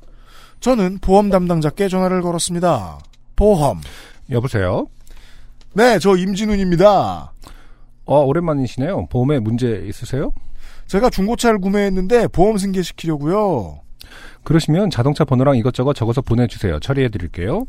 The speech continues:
Speaker 1: 네, 고맙습니다.
Speaker 2: 네, 아주 평범한 통화였습니다.
Speaker 1: 보험 담당자와 통화 내용을 듣고 있던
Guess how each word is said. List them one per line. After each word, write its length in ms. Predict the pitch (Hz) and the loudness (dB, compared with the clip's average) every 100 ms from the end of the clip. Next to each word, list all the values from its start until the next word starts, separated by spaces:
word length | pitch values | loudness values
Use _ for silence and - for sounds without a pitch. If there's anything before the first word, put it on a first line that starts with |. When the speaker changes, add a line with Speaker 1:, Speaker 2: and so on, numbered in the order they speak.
| - | -4
Speaker 1:
네, 280 | 170 214 | -2 2
고맙습니다. 1080 | 185 165 185 - 175 185 180 117 82 73 60 - | 2 2 2 0 0 2 2 0 -4 -10 -8 -4
Speaker 2:
네, 80 | 107 | -4
아주 100 | 104 | -2
평범한 480 | - 95 170 170 196 - | 0 2 4 2 0 -6
통화였습니다. 720 | - 160 131 107 - 80 87 220 - - - - - - - - | -4 0 0 0 -2 -4 -4 -6 -12 -16 -16 -18 -18 -16 -10 0
Speaker 1:
보험 340 | 226 233 247 | 2 4 2
담당자와 500 | 214 202 196 180 175 | 2 2 -2 0 0
통화 260 | 165 202 185 | 0 0 2
내용을 320 | 175 156 139 | 2 0 -2
듣고 280 | 120 - 131 | -4 -4 -4
있던 280 | - 80 | -6 -12